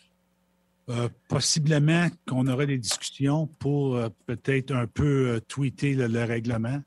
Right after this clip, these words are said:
mais ça, ça sera pas jusqu'à nos prochaines, notre prochaine, euh, rencontre de D G, puis j'ai aucune idée à la date à cause du, euh,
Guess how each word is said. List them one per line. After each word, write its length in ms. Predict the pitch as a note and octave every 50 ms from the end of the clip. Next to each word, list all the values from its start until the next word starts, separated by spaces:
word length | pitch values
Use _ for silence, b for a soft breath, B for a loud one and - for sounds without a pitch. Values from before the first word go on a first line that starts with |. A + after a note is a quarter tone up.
| _ _ -
mais 400 | A2 G#2 A2 G#2+ G#2+ G#2 G2+ F2+
ça, 340 | - - - - - C3+
ça 160 | A#2 - B2 G#2+
sera 160 | A2 A2+ G2+
pas 180 | - - C3+
jusqu'à 320 | B2 A#2+ B2 - - B2+ A#2+
nos 140 | B2+ A#2+ A2
prochaines, 480 | - A2+ A2+ G2 - - B2+ A#2+ A#2
notre 180 | A#2+ A#2 A2 -
prochaine, 540 | - A#2 A#2 A2 - - B2+ B2 A#2+ A#2 A#2
euh, 880 | A2+ A2 G#2+ G#2+ G#2 G#2 G2 - _ - - - _ _ _ _ - G#2+
rencontre 360 | A2+ A#2 A#2 B2+ B2 B2+ A#2+
de 100 | A2 A2+
D 240 | G#2 A2+ A2 G#2+ G#2
G, 200 | G2 A#2 C3 C3
puis 180 | - - G#2
j'ai 80 | F#2+ A2+
aucune 260 | A2 G2 - B2+ B2
idée 200 | A#2 G#2 A2 B2
à 40 | A#2+
la 140 | A#2 G#2 G2
date 260 | A2 A#2+ B2+ B2+ -
à 80 | G#2
cause 360 | G2 - A#2 A#2 A#2 G#2+ G2+ F2+
du, 280 | F2+ G#2 G#2 G2+ G2+
euh, 240 | G2 F#2+ F#2 F#2+ F#2+